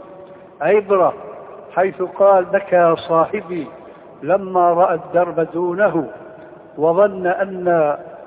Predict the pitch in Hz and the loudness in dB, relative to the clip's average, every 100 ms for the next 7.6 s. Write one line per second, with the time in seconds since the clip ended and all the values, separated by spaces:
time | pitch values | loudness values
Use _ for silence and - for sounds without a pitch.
0 | - - - - - - - - 160 185 | -20 -20 -20 -20 -20 -20 -20 -2 2 2
1 | 208 196 180 170 160 180 196 185 175 165 | 2 0 0 0 -2 -4 -4 0 0 2
2 | 175 165 165 165 202 202 175 156 151 - | 2 2 -2 -6 -6 -4 -4 -4 -6 -2
3 | 160 156 202 214 185 123 - - - - | -4 -2 0 4 4 2 -2 -16 -18 -16
4 | - 156 156 247 220 202 180 170 143 151 | -2 -2 2 0 0 -2 4 4 4 0
5 | 139 - - - - - 160 202 208 190 | -2 -8 -20 -20 -18 -6 2 6 6 4
6 | 196 214 - 190 170 170 165 165 - 165 | 2 -2 -2 0 0 0 -4 -8 -6 -6
7 | 180 165 160 151 139 120 | -4 -4 -4 -2 -4 -4